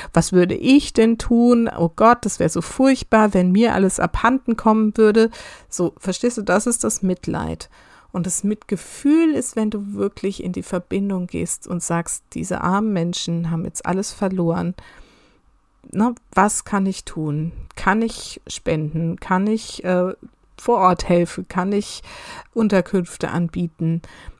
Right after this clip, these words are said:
Kann ich, ähm, na, mich wirklich kümmern? Kann ich, äh, vielleicht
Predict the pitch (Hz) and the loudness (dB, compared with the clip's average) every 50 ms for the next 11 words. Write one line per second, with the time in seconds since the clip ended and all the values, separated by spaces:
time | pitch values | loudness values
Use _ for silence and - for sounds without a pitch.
0 | - - - - 196 196 196 196 190 190 190 - - - - - 185 180 180 175 | -16 -10 -2 0 2 4 4 6 4 4 2 2 -2 -4 0 4 4 6 6 4
1 | 175 175 185 - - - 220 247 240 220 - - 220 208 - - - 190 - - | 4 2 0 -2 -2 0 2 4 4 2 2 2 2 2 2 2 -2 -4 -4 -6
2 | - - - 233 226 214 185 175 170 170 175 180 185 - - 196 185 185 185 - | -4 -2 0 2 2 2 2 2 0 0 -2 -4 -6 -6 -6 -4 -4 -4 -4 -6
3 | - - - - - - - - - - - - - - - 185 190 190 - | -8 -14 -16 -18 -20 -20 -20 -18 -14 -14 -12 -12 -10 -6 -4 -2 -2 -2 -2